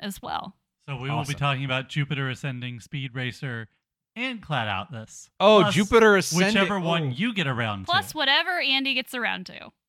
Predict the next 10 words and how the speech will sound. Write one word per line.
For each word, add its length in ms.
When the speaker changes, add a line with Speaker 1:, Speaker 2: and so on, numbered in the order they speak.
Speaker 3:
Oh, 180
Jupiter 360
Ascending. 440
Oh, 260
okay. 180
Okay. 280
Okay, 120
okay. 300
Uh, 280
anyway. 380